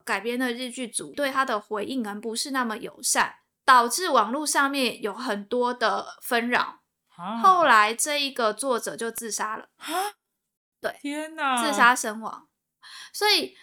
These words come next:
Speaker 1: 再次的，小学馆他对于作者的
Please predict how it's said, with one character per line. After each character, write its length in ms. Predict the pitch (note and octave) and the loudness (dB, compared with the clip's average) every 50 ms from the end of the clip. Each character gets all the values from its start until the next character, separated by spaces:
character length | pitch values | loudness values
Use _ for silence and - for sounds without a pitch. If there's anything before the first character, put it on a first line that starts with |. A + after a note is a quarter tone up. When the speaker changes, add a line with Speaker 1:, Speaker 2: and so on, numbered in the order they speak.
| - _ _ | -20 _ _
Speaker 1:
再 260 | - G4+ F#4+ F4 D#4+ | 2 4 6 6 4
次 340 | D#4 - - - F4+ E4+ D4+ | 4 0 -2 -2 -2 -4 -4
的， 300 | A#3+ - G#3 F#3+ G#3 G#3+ | -2 0 0 0 0 0
小 240 | G#3+ - A#3 G#3 G#3+ | 0 0 0 0 0
学 180 | G#3+ A#3 A#3 | -2 -4 -6
馆 240 | C4 D#4 D4 A#3+ G#3+ | -2 0 0 0 0
他 200 | B3 B3+ C4 B3+ | -2 -4 -6 -6
对 360 | B3+ - D4 D4 C4+ B3 G3+ | -4 -2 0 0 0 0 -2
于 80 | G3+ G3+ | -4 -8
作 300 | G3 - C#4+ D4 C4 A3 | -8 -8 -4 -2 -2 -2
者 320 | - - G3 F#3 - - _ - | -2 -4 -8 -8 -10 -14 _ -6
的 320 | G#3 G3 F3 D#3 D3+ - | -4 -4 -2 -4 -6 -10